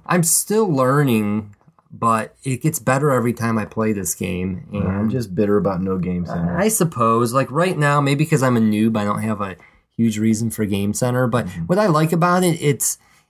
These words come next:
Speaker 1: you could be playing somebody, a straight up veteran that's been around since it started, and they really have no edge other than ex-, you know, what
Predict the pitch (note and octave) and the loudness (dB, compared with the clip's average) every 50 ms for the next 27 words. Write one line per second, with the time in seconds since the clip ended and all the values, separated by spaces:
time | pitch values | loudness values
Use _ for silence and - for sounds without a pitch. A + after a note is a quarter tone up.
0 | _ _ - D3+ E3+ E3 A#3 G#3 A3+ E3+ E3 E3+ F3 E3+ E3+ D#3 E3 E3 D#3+ D#3+ | _ _ -2 0 0 0 2 0 0 0 0 0 2 2 2 2 2 2 2 4
1 | D#3+ D3+ C3+ B2+ A2 G#2 - - - - D3 C#3+ D3 C#3 B2 A2 G#2 G#2 A#2 A#2 | 4 2 2 0 0 -2 -2 -4 -4 0 2 2 2 2 2 0 0 0 0 0
2 | - - - A2+ G#2+ G2+ G2 E2 - - - A2 G#2+ G#2 G2+ G2+ G#2 G#2 G#2+ A2 | 0 0 0 0 0 0 -2 -4 -6 -2 0 2 2 4 4 4 4 4 4 4
3 | A2 A2 A2+ A2+ A2+ A2 - - - - A#2 G#2 - - - - - C3+ A#2 - | 4 4 4 2 0 0 -4 -6 -6 -4 -4 -4 -4 -6 -12 -10 -8 -6 -6 -4
4 | - - - - - G#2+ G#2 G#2+ A#2 B2 C#3+ D3 D3+ C#3+ D3 - - C3+ C3 B2+ | -2 -2 -2 0 2 2 2 2 2 2 2 0 0 0 -2 -4 0 0 2 2
5 | B2 A#2+ A2+ B2 B2+ B2 B2 D3 F#3 G#3 G3+ F3 E3+ E3 C3+ B2+ B2+ C3 C#3 C#3+ | 2 2 2 2 2 2 2 2 2 2 4 2 2 2 2 2 2 2 2 2
6 | C3+ - - B2+ C3+ C3+ A#2 A#2+ A2+ A2 A#2+ A#2+ A2+ A2 G2+ F#2 - - - - | 2 2 2 2 0 2 2 0 0 2 2 2 2 2 0 -2 -6 -10 -10 -8
7 | A#2+ A#2 G#2+ G#2 F#2+ F#2+ F#2 F#2 F#2+ A2+ B2+ | -8 -6 -4 -4 -4 -4 -6 -4 -2 -2 -2